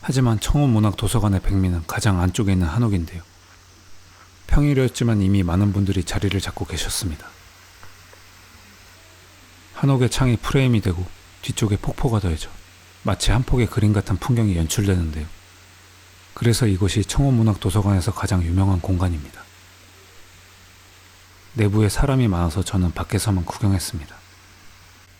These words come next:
요즘 비가 안 와서 메말라 있던 수송동 계곡이 못내 아쉬웠었는데 비록 인공폭포이지만 이렇게 물소리를 들을 수 있어서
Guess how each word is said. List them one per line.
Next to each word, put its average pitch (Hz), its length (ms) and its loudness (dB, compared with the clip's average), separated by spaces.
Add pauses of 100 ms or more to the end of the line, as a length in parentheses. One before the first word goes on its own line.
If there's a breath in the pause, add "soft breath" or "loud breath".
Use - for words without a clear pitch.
(680)
요즘 113 220 4
비가 110 260 2
안 107 80 4
와서 104 180 2
메말라 101 460 2
있던 92 220 -2
수송동 120 440 -2
계곡이 90 320 -2
못내 87 260 -2
아쉬웠었는데 80 800 -4 (440)
비록 107 260 0
인공폭포이지만 107 880 2
이렇게 85 260 -2
물소리를 90 560 -2
들을 85 220 -8
수 - 140 -8
있어서 - 320 -10